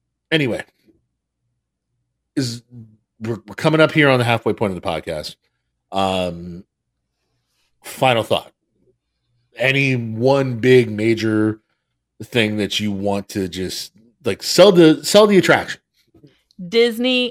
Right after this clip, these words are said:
Speaker 2: outdid themselves with this. And this right here, this ride, I think is gonna make Epcot the, the park that Epcot should be.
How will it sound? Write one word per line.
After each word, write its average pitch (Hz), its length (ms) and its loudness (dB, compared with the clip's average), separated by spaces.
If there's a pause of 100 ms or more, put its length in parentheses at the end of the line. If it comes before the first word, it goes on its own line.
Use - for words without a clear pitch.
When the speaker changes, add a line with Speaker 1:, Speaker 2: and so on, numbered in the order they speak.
(100)
Speaker 2:
outdid 180 680 -4
themselves 175 960 -4 (100)
with 165 360 -6
this. 156 580 -6 (160)
And 175 720 -4 (800)
this 180 460 -6
right 226 280 0
here, 180 640 -4 (100)
this 190 380 -8
ride, 185 480 0 (1600)
I 196 140 2
think 180 240 -4
is 175 140 -8
gonna 165 160 -4
make 160 240 -6
Epcot 147 560 -8
the, 151 720 -10 (480)
the 180 400 -18
park 160 440 -4
that 156 260 -14
Epcot - 440 -14
should - 220 -16
be. - 280 -20